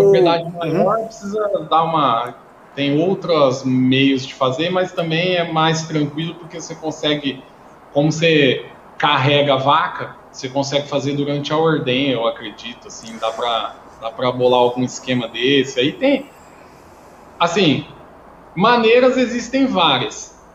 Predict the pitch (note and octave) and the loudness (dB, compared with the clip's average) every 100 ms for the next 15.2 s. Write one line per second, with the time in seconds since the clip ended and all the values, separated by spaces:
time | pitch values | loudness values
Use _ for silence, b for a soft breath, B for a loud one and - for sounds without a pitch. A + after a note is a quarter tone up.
0 | - B2+ C3 - - A#2 - - D#3 D3+ | -12 -10 -10 -16 -20 -18 -14 -10 -8 -8
1 | - F3+ F#3+ F#3+ F3 - - F3+ F3+ F3 | -10 -10 -2 0 0 -6 -4 -2 -2 -2
2 | D3 - D#3+ D#3+ C#3 D3+ F#3 G3+ G#3 C4 | -4 2 2 2 0 0 0 -2 -6 -4
3 | G3+ D3+ - B2 A#2+ C3 D3+ D3 D#3 E3 | -2 -2 -2 -2 -2 0 0 0 -2 -2
4 | G#3+ B3+ B3+ - - - - - - - | 2 4 2 -4 -16 -20 -20 -20 -20 -20
5 | - - - D#3 E3 E3+ E3+ F#3 A#3 C#4+ | -20 -10 -4 0 0 0 0 -2 0 0
6 | E4+ G3+ D#3 C#3 - - - - - - | 2 2 2 -2 -6 -16 -20 -20 -20 -20
7 | - - - - A#2+ B2+ C3 - D3 - | -20 -20 -20 -6 -2 0 -2 -8 -10 -8
8 | D#3+ D3 D3+ F#3 A3 - G#3+ B3 C#4 F#3+ | -4 -2 0 -2 -4 -2 2 2 2 0
9 | - A2 - - - - - - B B | -4 -8 -10 -20 -20 -20 -20 -18 B B
10 | B D#3 E3+ D#3 F3+ A#3+ A#3 D#3+ D#3 F3 | B 4 6 8 6 6 6 4 2 4
11 | G3+ A3+ G#3 - F3+ D#3+ F#3 A3+ D#3 D3 | 2 2 2 4 6 6 6 4 4 2
12 | D3 C3+ C3+ G3+ G#3 D3 F#3+ C3+ A#2 B2+ | 2 4 4 4 4 2 2 0 2 4
13 | A#2+ A2+ F3+ E3 - D3+ C3+ B2+ C#3 F3 | 2 4 4 4 2 0 0 4 4 6
14 | A3 D3+ B B B B B B B2 B2 | 4 0 B B B B B B 2 6
15 | B2 | 6